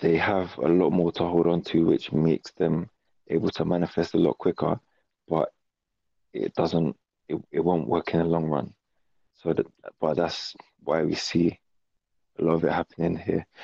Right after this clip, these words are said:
And I don't like to talk about it and go into it that much, but it's just, like, a comparison.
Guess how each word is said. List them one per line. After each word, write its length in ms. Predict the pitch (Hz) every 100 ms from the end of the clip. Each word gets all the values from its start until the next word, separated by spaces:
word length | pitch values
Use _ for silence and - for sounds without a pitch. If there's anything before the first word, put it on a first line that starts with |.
| -
And 100 | 87
I 40 | 95
don't 160 | 131
like 120 | 110
to 100 | -
talk 220 | 85 87 -
about 180 | 87
it 60 | 85
and 80 | 82
go 100 | 85
into 280 | 87 - -
it 140 | -
that 120 | - 85
much, 220 | 92 - -
but 160 | 85
it's 100 | 85
just, 140 | 85 - _ _ _
like, 140 | 82 -
a 100 | _
comparison. 640 | 87 82 85 85 - 98